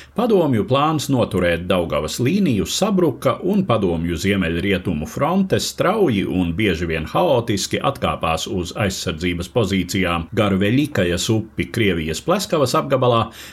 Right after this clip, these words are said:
lai jau drīz pēc tam atvilktos vēl tālāk Ļeņingradas virzienā. Uz vispārējās sarkanās armijas bēgšanas fona kara sākumā kā teju anomālija bija Liepājas aizstāvēšana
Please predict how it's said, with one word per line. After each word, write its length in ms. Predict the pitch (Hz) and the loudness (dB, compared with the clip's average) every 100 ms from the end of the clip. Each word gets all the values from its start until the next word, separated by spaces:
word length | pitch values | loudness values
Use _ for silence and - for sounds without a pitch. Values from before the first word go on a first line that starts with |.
| - | -4
lai 200 | 143 139 | 0 2
jau 160 | 120 107 | 4 2
drīz 300 | 120 143 135 | 2 0 2
pēc 320 | - 101 - | 0 0 0
tam 240 | 190 240 226 | -2 -2 0
atvilktos 800 | 175 - 175 151 - 139 110 - | -2 0 0 0 0 2 2 2
vēl 280 | 127 202 120 | 0 2 2
tālāk 520 | 120 123 95 85 - | 2 4 2 0 0
Ļeņingradas 880 | 95 92 85 80 76 73 71 69 - | 2 2 0 -2 -2 -2 -4 -6 -4
virzienā. 680 | 78 73 71 69 67 69 - _ - - - | -4 -4 -6 -6 -6 -10 -12 _ -20 -20 -14
Uz 180 | - 160 | 0 2
vispārējās 640 | 240 302 226 185 165 156 143 | 2 0 0 2 4 2 0
sarkanās 540 | - 202 160 147 147 | 0 -2 0 0 2
armijas 400 | 190 185 139 123 | 2 2 4 2
bēgšanas 600 | 120 214 240 - 160 139 - | 2 2 0 0 0 0 0
fona 420 | 160 165 170 135 123 | 2 4 4 2 -2
kara 260 | - 180 147 | -2 0 2
sākumā 540 | - 233 - 151 139 | 0 0 0 0 0
kā 220 | 131 151 143 | 2 2 2
teju 400 | 185 165 151 - | 2 2 2 -2
anomālija 840 | 240 226 101 90 90 92 95 92 101 | -2 0 2 2 2 2 2 2 2
bija 300 | 135 135 143 | 2 2 2
Liepājas 640 | 190 180 90 80 82 - | 2 2 0 0 0 0
aizstāvēšana 960 | 117 98 - 98 90 92 92 98 92 | 0 0 -2 0 2 2 0 0 0